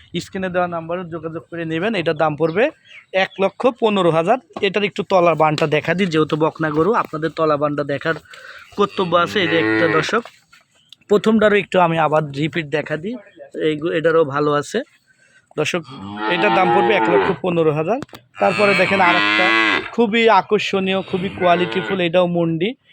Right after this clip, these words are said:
এটার বয়স আছে ছয় থেকে সাত মাস। ছয় সাত মাসের দেখেন একটা গ্রোথ কত, মাজাটা কি, প্রায় এক ফিট মাজা চওড়া দেখতে পাচ্ছেন।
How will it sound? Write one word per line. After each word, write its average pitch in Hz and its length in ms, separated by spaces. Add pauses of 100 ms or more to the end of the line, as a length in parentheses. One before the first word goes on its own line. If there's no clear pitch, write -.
(140)
এটার 202 260
বয়স 190 280
আছে 196 200
ছয় 185 280
থেকে 175 240
সাত 151 300
মাস। 196 220 (260)
ছয় 214 200
সাত 226 240
মাসের 226 240
দেখেন 185 240
একটা 175 160
গ্রোথ 190 440
কত, 156 200
মাজাটা 165 560
কি, 123 180 (380)
প্রায় 208 220
এক 208 160 (120)
ফিট 226 160
মাজা 165 400
চওড়া 165 380 (580)
দেখতে 160 240
পাচ্ছেন। 175 460